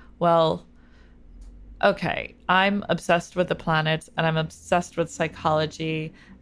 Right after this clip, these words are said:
and metaphysics and all of these things." But I had just, astrology hadn't come into my vision before. And it was hard to sort of fathom that these planets at first were having so much impact on our daily lives.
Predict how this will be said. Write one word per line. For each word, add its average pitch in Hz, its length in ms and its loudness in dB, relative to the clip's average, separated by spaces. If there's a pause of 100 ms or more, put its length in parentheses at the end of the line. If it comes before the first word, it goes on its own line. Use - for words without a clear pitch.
and 160 160 -2
metaphysics 151 680 0
and 156 120 -4
all 165 160 4
of 156 80 -2
these 160 200 -6
things." 151 360 -6
But 175 120 0
I 190 80 4
had 220 200 0
just, - 260 -4 (180)
astrology 208 440 2
hadn't 185 260 0
come 175 160 -4
into 175 200 -4
my 165 160 0
vision 175 400 -2
before. - 480 -6 (500)
And 170 380 2 (100)
it 190 60 2
was 180 160 0
hard 233 320 2
to 175 440 0 (300)
sort 190 220 -4
of 170 100 -2
fathom 170 440 2
that 156 320 -2
these 160 160 -6
planets 180 480 -2
at 160 120 -4
first 160 240 -6
were 175 80 -4
having 165 280 -2
so - 320 0
much 160 240 -2
impact 160 560 -6
on 160 160 -2
our 156 80 -2
daily 156 260 -6
lives. 95 480 0